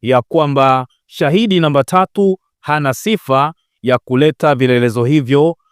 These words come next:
mahakamani. Kwa hiyo mahakama imegoma kuvipokea vielelezo hivyo. Tuliishia sehemu hiyo na sasa tunaendelea episodi namba saba.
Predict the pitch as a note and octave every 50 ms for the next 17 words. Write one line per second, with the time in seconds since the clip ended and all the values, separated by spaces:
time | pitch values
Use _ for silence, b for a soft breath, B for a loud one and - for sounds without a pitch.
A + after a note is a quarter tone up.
0 | _ - A2 A#2+ A#2+ A#2+ - - C3 B2+ C#3 C3+ A#2+ A2 G2+ F#2 - - B2 C#3
1 | D3+ D3 C#3+ C#3 C3 D#3+ F#3+ F#2 - E3+ C#3+ C3+ B2+ B2 A#2+ A#2+ _ _ _ _
2 | - G#2+ B2 B2+ B2 A#2+ C3+ E3+ G3+ G3 F3+ E3+ - - C3 A#2 B2+ - - A#2+
3 | A2 _ - D#3 D3 C3+ C3 C3+ D3+ E3 _ _ _ _ _ _ _ _ _ _
4 | - B2 C3+ C#3 C#3+ C#3+ C#3+ A#2+ D3 C#3 D#3+ F#3+ E3 A#2+ A2 F#2+ G2 G#2 - -
5 | D#3+ E3 E3+ D#3+ - - - G#3+ G#3 F3+ D3 D3 D3 C#3+ - - D#3 D3 C#3+ C#3+
6 | C#3+ C3+ D3+ F#3 F3 C#3+ C#3 C#3+ D3 _ _ _ _ _ - A2+ A#2 A2+ - -
7 | E3 D#3+ - - E3 C#3+ - C#3 C3+ C3 C3 C#3 D3 D3 C#3+ C#3 C3+ C3 B2 -
8 | _ _ - C3+ C#3 B2 D3 C#3 - - C#3+ C3+ C3+ C3 B2 A#2+ A#2 A#2 A2+ -
9 | - D#3+ C#3+ B2+ G#2 F2+ E2